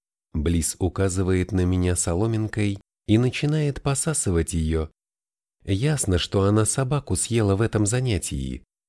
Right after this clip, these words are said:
Ей тоже нужно показать, что ей всё равно на него. "Я имею в виду Причарда". "Да", смеюсь я. "Мне нравится, что он настоящий мужчина, а не мальчишка с крошками от чипсов на плечах".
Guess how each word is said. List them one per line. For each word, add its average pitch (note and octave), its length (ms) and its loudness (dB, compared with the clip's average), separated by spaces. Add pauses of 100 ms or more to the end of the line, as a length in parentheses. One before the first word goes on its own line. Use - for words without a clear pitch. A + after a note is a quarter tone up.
(340)
Ей F2 340 2
тоже G#2+ 360 0
нужно G#2+ 360 2
показать, G#2+ 500 0
что - 200 -2
ей A#2+ 280 0
всё - 260 0
равно D3 320 2
на B2 100 2
него. E2 460 2 (760)
"Я F3+ 360 6
имею F3+ 420 6
в E3 60 -2
виду F3+ 260 4
Причарда". B2+ 680 2 (760)
"Да", D#3 560 6 (280)
смеюсь F#2+ 580 0
я. E2 300 -4 (680)
"Мне E3+ 340 6
нравится, E3+ 520 4
что C3+ 240 2
он C#3 200 6
настоящий C#3+ 680 2
мужчина, D3 680 2 (460)
а B2+ 140 6
не D3 140 6
мальчишка D#3+ 680 2
с - 100 0
крошками B2+ 560 2
от D#3 180 2
чипсов - 480 0
на A2 120 4
плечах". A2 580 0